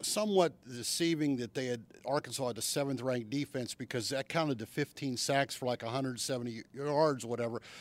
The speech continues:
So other teams had had some success running the ball.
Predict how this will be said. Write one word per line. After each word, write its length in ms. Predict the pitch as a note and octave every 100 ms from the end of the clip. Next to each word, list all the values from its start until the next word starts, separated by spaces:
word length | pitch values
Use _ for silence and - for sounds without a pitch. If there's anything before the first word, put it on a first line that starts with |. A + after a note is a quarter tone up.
| -
So 180 | - E3+
other 180 | G#3
teams 300 | F3+ F3+ D#3+
had 140 | C#3 A#2
had 280 | G#2+ F3+ D3+
some 380 | - A3 A#3+
success 560 | - C#3+ - D#3 C#3 -
running 320 | C#3+ C#3+ C3+
the 60 | A2+
ball. 440 | B2 D3 C3 A#2+